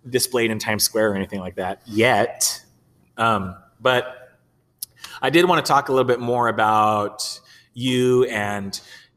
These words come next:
you know, you came to Harvest Kitchen and then, you know, you, you are now in Idlewild, which is not close to Harvest Kitchen.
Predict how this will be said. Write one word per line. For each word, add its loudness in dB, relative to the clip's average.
you -2
know, -2
you -6
came -2
to 0
Harvest 0
Kitchen -2
and -2
then, -4
you -6
know, 0
you, -4
you 0
are 0
now 2
in 0
Idlewild, 0
which -2
is -2
not 0
close 0
to -2
Harvest -2
Kitchen. -10